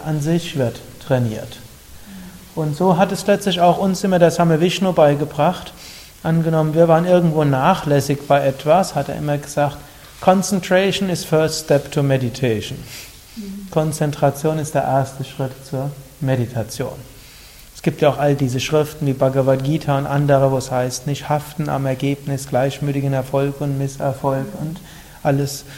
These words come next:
Speaker 1: Oder im Patanjali, „Sarvam Dukham Vivekinaha“, für einen Menschen von Unterscheidungskraft ist alles letztlich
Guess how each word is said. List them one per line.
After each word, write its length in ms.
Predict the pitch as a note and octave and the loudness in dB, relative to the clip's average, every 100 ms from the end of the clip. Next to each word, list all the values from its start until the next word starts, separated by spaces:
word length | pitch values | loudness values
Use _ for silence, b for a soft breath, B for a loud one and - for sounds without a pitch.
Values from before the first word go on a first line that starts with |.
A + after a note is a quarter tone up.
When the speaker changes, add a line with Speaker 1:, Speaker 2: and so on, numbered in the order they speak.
| B | B
Speaker 1:
Oder 160 | C#3+ C3 | -6 -4
im 80 | B2+ | 0
Patanjali, 680 | D3 D3 C#3+ C#3+ C#3 C#3 C#3+ | 0 2 2 2 2 0 0
„Sarvam 540 | - C#3+ C3+ D3 D3 | 4 4 4 2 0
Dukham 440 | C#3+ C#3 C#3+ C#3+ C#3+ | 0 0 0 2 2
Vivekinaha“, 920 | C3+ C3 C#3 - C#3+ C3+ B2 C3+ C3+ | 2 0 -2 -2 -2 0 2 2 0
für 160 | D3 | 2
einen 120 | C#3+ C3+ | 2 2
Menschen 400 | C#3 D3 - C#3+ | 0 0 -4 -4
von 160 | D3 | -4
Unterscheidungskraft 1080 | D3 C#3 C#3 C#3 C#3 C#3 C3+ - B2+ C3+ - | 0 -2 2 4 4 2 -2 -2 0 0 -2
ist 320 | D3+ C#3 - | -6 -6 -6
alles 420 | - C3 C3 C3 - | -4 -4 -4 -6 -6
letztlich 560 | G#2+ - - A#2 - | -8 -8 -8 -8 -8